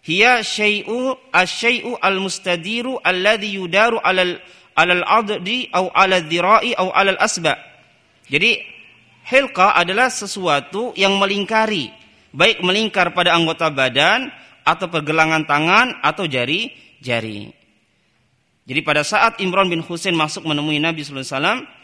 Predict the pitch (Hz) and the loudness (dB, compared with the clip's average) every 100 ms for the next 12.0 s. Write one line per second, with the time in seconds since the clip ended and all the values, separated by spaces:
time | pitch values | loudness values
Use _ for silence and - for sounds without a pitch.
0 | _ - 135 151 196 190 165 185 196 - | _ -8 -4 -2 0 0 0 -2 -6 -8
1 | 156 156 151 139 156 139 107 - - - | -4 -2 -2 -2 -2 -2 -4 -14 -12 -10
2 | 143 160 151 151 147 143 143 226 214 156 | -8 -8 -4 -4 -4 -6 -8 -8 -8 -8
3 | 170 143 139 139 139 151 214 185 165 254 | -10 -10 -8 -6 -2 -2 -2 -4 -4 -6
4 | 262 247 220 160 175 - 156 135 113 - | -6 -4 -2 0 -2 -2 -2 -2 -2 -6
5 | - _ _ _ _ _ _ _ _ _ | -16 _ _ _ _ _ _ _ _ _
6 | _ 185 247 302 294 247 226 262 254 240 | _ 0 6 6 6 4 2 0 0 0
7 | 214 208 220 254 226 208 226 208 - 214 | 2 2 4 4 6 4 4 2 2 2
8 | 185 170 208 196 170 143 226 196 139 113 | 2 4 4 4 2 2 2 4 0 -4
9 | - - _ _ _ _ _ - 175 262 | -6 -20 _ _ _ _ _ -2 2 4
10 | 254 254 302 262 233 214 214 269 285 196 | 4 4 0 0 0 2 4 4 4 -2
11 | - 233 240 220 - - 185 233 285 240 | 2 4 4 0 -6 -6 -2 0 2 2